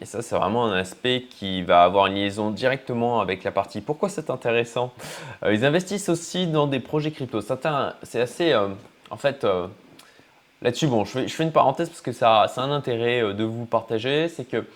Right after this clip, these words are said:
les business angels d'une manière générale qui ont, euh, eu l'habitude de, ben, de faire, euh, en tout cas ceux qui sont à succès, hein, alors, euh, il y a beaucoup de, ah, il y a, il y a beaucoup de, pour, pour moi la, la partie business angel en France est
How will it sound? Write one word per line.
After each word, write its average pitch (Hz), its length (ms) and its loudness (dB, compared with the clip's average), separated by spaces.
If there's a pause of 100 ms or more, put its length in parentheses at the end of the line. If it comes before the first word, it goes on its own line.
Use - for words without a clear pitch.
(640)
les 135 120 2
business 175 380 2
angels 160 260 2
d'une 143 160 -2
manière 131 300 0
générale 117 580 2 (160)
qui 147 340 0
ont, 120 400 -2
euh, 92 220 -2
eu 107 60 -2
l'habitude 113 520 -4
de, 95 200 -2
ben, 90 180 -2
de 90 140 -2
faire, 113 340 0
euh, 80 180 4
en 85 460 -10
tout - 80 -20
cas 117 100 2
ceux 117 160 -6
qui 104 140 -6
sont 92 160 -8
à 95 80 -6
succès, 143 460 -2
hein, 120 200 0
alors, 82 360 2
euh, 85 60 2
il 92 60 -2
y 104 40 2
a - 20 -2
beaucoup 120 320 -6
de, 101 220 0 (840)
ah, - 140 -10
il 107 60 -4
y 107 40 -2
a, 107 60 0
il 110 60 0
y - 20 4
a 117 40 2
beaucoup 127 340 -2
de, 113 380 4
pour, 120 200 -4
pour 156 100 0
moi 185 140 8
la, 165 160 12
la 151 140 8
partie 160 240 0
business 165 380 2
angel 156 260 4
en 135 60 4
France 160 240 -2
est - 120 0